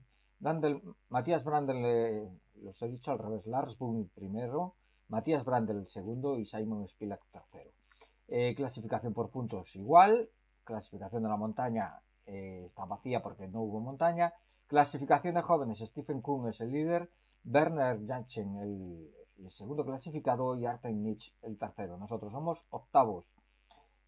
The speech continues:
Eh, y en la clasificación de equipos nos tenemos que ir a la decimotercera posición para encontrar al Direct Energy. Y, desde luego, los resultados en esta contrarreloj no nos han ayudado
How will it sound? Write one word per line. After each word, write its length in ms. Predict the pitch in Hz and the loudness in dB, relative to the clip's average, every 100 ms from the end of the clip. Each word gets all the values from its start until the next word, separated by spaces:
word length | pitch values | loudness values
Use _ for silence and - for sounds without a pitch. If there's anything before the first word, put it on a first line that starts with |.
| - | -8
Eh, 640 | - 127 127 123 120 113 117 | -2 0 2 2 2 2 0
y 160 | 139 147 | 2 2
en 120 | 147 | 4
la 100 | 135 | 2
clasificación 680 | 127 139 160 143 123 139 151 | 2 0 -2 -2 0 2 0
de 80 | 135 | 0
equipos 340 | 131 127 143 | -2 -2 -2
nos 180 | 135 123 | -2 -4
tenemos 400 | 143 131 151 147 | -4 -2 -2 -2
que 100 | 139 | -2
ir 80 | 127 | 0
a 40 | |
la 140 | 117 113 | 2 0
decimotercera 800 | 135 160 156 127 113 135 120 - | -2 -2 0 0 2 2 4 2
posición 500 | 160 135 - 156 147 | -2 -4 0 0 2
para 160 | 131 | 0
encontrar 560 | 127 110 110 - 135 139 _ _ _ _ | 0 -2 -2 6 6 6 _ _ _ _
al 220 | - 120 | 4 4
Direct 300 | 120 143 139 | 6 6 6
Energy. 400 | 113 95 85 - | 4 -2 -8 -12
Y, 300 | 92 107 107 | -8 -4 -2
desde 280 | 104 117 107 | -2 -2 0
luego, 280 | 120 131 135 | 0 2 2
los 240 | 123 120 | 2 2
resultados 640 | 113 123 123 107 135 131 113 | 0 -6 0 6 6 6 -2
en 160 | 117 120 | -4 -4
esta 400 | - 117 104 95 | -2 0 0 -4
contrarreloj 800 | 139 139 147 117 135 139 139 | -8 0 0 2 2 4 2
no 240 | 135 135 135 | -2 -2 -2
nos 180 | 123 123 | -2 -6
han 160 | 123 | -4
ayudado 640 | 120 107 107 127 131 127 | -2 -2 -2 0 0 -2